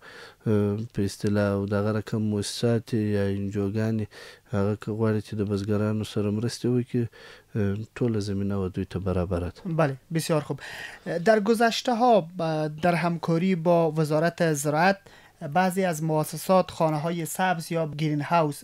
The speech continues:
Speaker 2: توزیع می‌کرد برای دهاقین. این پروسه حال هم برای دهاقین است یا ای که این پروسه هنوز، اه، جریانش بند است، توزیع نمیشه برشان؟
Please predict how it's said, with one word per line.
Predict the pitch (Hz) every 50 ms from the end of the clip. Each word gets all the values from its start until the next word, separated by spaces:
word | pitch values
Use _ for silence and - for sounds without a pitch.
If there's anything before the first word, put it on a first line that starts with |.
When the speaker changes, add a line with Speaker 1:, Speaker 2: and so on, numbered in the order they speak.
| - -
Speaker 2:
توزیع | 165 147 143 143 151 196 202
می‌کرد | 202 185 165 - 160 143 139
برای | 147 147 143
دهاقین. | 139 143 143 151 147 135 - 175 165 160 - - - - - -
این | - 247 214
پروسه | - - 220 214 208 196 233
حال | 220 220 220
هم | 190 - 220 226 202
برای | 196 190 185
دهاقین | 170 165 175 165 170 170 170 - - 202 196 196
است | 196 190 185 170 - - - -
یا | 196 180 147
ای | 147 156
که | - 175
این | 165 165 165 151
پروسه | - 156 151 143 - 170
هنوز، | 160 151 156 160 151 - - - - - - - - _
اه، | 170 160 127 127 131 131 131 143 151 151 165 156 160 151
جریانش | 139 156 147 147 165 180 180 175 160 143
بند | 139 170 190 214 208 190
است، | 175 151 143 - -
توزیع | 143 135 139 135 160
نمیشه | 165 175 175 156 131 127 - 127
برشان؟ | 123 107 - - - 78 -